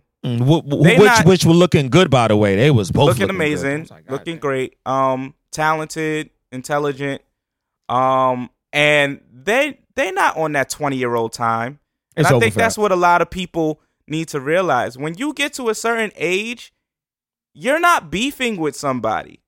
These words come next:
Speaker 2: because of your mannerisms or whatever the case is.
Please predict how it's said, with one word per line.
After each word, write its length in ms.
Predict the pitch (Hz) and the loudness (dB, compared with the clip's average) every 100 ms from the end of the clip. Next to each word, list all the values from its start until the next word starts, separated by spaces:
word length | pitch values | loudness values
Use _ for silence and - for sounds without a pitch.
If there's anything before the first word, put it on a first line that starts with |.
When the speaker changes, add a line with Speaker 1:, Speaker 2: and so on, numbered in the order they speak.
| 131 | -12
Speaker 2:
because 520 | 160 - 170 160 143 | -8 0 0 0 -4
of 260 | - 147 143 | -4 -2 0
your 140 | 151 | -2
mannerisms 840 | 139 156 165 156 156 147 143 135 | 2 0 0 0 -2 -2 -2 -4
or 160 | 131 127 | -2 -2
whatever 320 | 127 143 151 | -2 -2 -2
the 80 | 139 | -6
case 340 | - 139 131 - | -4 -4 -4 -8
is. 480 | 113 147 117 117 | -6 -4 -4 -6